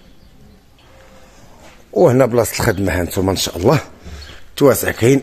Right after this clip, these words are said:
المهم الضوء، الفنان تقلب على الضوء. المواكب فين نخدموهم، آه، سميتو الفرينات هما فين نحطوهم، الماتريال هاو. وبت خويتي، هادشي غتسوقي، هادشي اللي غتسوقي للفنان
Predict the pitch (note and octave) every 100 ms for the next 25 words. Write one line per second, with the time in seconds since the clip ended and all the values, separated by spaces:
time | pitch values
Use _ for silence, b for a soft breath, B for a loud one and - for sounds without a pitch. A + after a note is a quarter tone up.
0 | G#2 G#2+ F2+ F#2+ D#2+ D#2+ B2+ - - -
1 | G#2 - A2 A2 - G#2+ G#2+ G#2+ G#2+ E2+
2 | F2 - B B B B B B B B
3 | B G2 G#2+ A2 A2 G2 G2 A2+ F#2+ G2
4 | F#2+ C3 B2+ B B B B B G#2+ G#2+
5 | G2+ B2 G#2+ G2+ - F#2+ B2 A#2 A2 F#2+
6 | G2+ F2+ G#2 G#2+ G2+ G2+ A#2 C#3+ - A#2
7 | A2+ A2+ G2+ F2 G2 C3 B B B -
8 | F#3+ G3+ - D3 - - - - - -
9 | - D3+ D3 - E3+ D3 D3+ C3 B2+ F#3+
10 | F3+ E3+ - G3 F3 F3 D3+ D#3 D3+ D3+
11 | B2